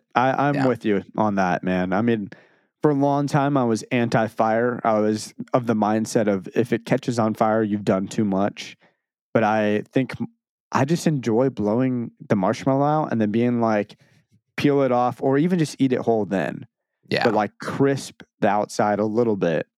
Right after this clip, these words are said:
Speaker 1: You know, like, I don't wanna be brown, like,
Speaker 2: Yeah.
Speaker 1: all brown, but, like, I love that golden brown that you can get sometimes
Speaker 2: Yeah, if
Speaker 1: from
Speaker 2: you,
Speaker 1: a,
Speaker 2: if you're,
Speaker 1: from
Speaker 2: again,
Speaker 1: a
Speaker 2: if you're
Speaker 1: good
Speaker 2: eating a
Speaker 1: marshmallow.
Speaker 2: whole marshmallow, then get a golden brown and eat the whole marshmallow.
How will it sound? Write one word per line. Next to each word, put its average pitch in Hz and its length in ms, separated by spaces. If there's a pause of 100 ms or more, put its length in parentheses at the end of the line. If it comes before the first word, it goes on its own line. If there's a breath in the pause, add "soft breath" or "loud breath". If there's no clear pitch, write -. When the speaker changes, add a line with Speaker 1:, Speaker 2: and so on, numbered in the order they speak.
(440)
Speaker 1:
You 139 60
know, 107 140
like, 107 200
I 156 60
don't 170 120
wanna 120 180
be 95 100
brown, 101 720 (200)
like, 92 160
Speaker 2:
Yeah. 113 180
Speaker 1:
all 107 80
brown, 95 380
but, - 160
like, 98 260 (340)
I 98 40
love 107 300
that 113 280
golden 92 540
brown 82 440
that - 140
you - 100
can 190 160
get - 260
sometimes - 320
Speaker 2:
Yeah, - 140
if 120 40
Speaker 1:
from - 100
Speaker 2:
you, - 60
Speaker 1:
a, - 40
Speaker 2:
if 127 120
you're, 139 120
Speaker 1:
from - 100
Speaker 2:
again, 196 100
Speaker 1:
a 190 40
Speaker 2:
if 165 60
you're 185 100
Speaker 1:
good - 40
Speaker 2:
eating 123 120
a 117 100
Speaker 1:
marshmallow. 85 180
Speaker 2:
whole 135 260
marshmallow, 90 920
then 90 540 (340)
get 113 120
a 107 40
golden 95 320
brown 92 260
and 87 80
eat 92 140
the 87 80
whole - 100
marshmallow. - 520